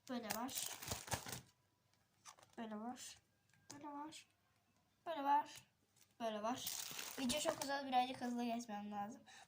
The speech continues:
Burada ne? Juno mu? <laughs> Juno değildi bu. Unuttum. Arkadaşlar, anneannem konuşuyor.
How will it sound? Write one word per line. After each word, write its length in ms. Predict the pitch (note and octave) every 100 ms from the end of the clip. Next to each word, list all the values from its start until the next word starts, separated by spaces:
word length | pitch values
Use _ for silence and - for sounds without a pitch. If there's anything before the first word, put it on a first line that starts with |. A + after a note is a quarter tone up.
| -
Burada 140 | C#4
ne? 320 | D4 D#4 B3+ B3+
Juno 220 | C#4+ C4+
mu? 120 | B3 - -
<laughs> 220 | - -
Juno 260 | - B3+ C4+
değildi 360 | C#4+ B3+ A#3+ G#3
bu. 280 | A#3 - - - - - - - A#3+
Unuttum. 400 | B3+ - B3+ B3 - - - -
Arkadaşlar, 580 | C#4 C#4+ F4 F4 D#4 B3+
anneannem 480 | C4+ C#4 C#4 C#4+ D4+
konuşuyor. 540 | - A3+ A#3 A3+ A#3